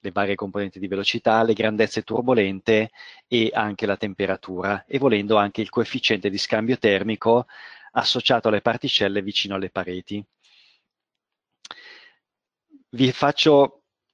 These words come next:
sono andato veloce sull'introduzione, se avete domande mi potete contattare e vi posso anche formi-, fornire materiale eh, scientifico, paper scientifici sul metodo.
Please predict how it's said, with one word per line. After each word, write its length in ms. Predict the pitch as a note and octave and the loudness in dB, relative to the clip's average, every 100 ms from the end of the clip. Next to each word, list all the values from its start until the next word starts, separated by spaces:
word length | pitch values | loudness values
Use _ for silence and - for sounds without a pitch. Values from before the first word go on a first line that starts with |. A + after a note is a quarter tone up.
| G2 - A2+ | -12 -12 -12
sono 260 | - A#2+ | -6 0
andato 240 | C3 C3+ C#3 | 2 2 4
veloce 320 | C3 C#3+ B2+ | 4 4 0
sull'introduzione, 760 | C3+ B2+ C3+ B2+ B2+ - C#3+ | -2 -2 -2 -4 -2 0 0
se 140 | C#3+ B2 | 0 0
avete 280 | A#2 - | 0 0
domande 640 | A2+ A2+ A2+ B2 B2+ C3+ C3 | -2 0 0 0 2 0 0
mi 220 | - B2+ | -10 -12
potete 300 | A2 A#2 A2+ | -4 -4 -4
contattare 720 | A2+ A2+ A2 - A#2 A#2+ B2+ - | -6 -4 -4 0 2 4 2 0
e 280 | B2 A2+ | -2 -2
vi 140 | G#2+ A2 | -2 -6
posso 340 | - A#2 - | -4 -2 2
anche 200 | A#2 A2+ | 0 -2
formi-, 440 | - A2 A2+ A2+ - | -4 -4 -2 -4 -4
fornire 420 | - A2 A2+ A2+ | -4 -4 -2 -2
materiale 840 | A2 G#2+ A2 A2 G#2+ A2 A2+ A2+ - _ - - - _ | -2 -2 0 2 2 4 4 2 -4 _ -20 -20 -20 _
eh, 160 | A2 G#2 | -2 0
scientifico, 720 | - A#2 A2 B2 A#2+ B2+ B2 | 0 -2 -4 -6 -4 0 0
paper 320 | A2+ G#2+ A2 | 0 0 0
scientifici 600 | - A2+ - A2+ A#2+ A2 | 0 -2 -4 -6 -4 -4
sul 220 | - A2 | -4 -4
metodo. 540 | G2+ G2 G2 G2+ G2+ | -4 -6 -4 -2 -2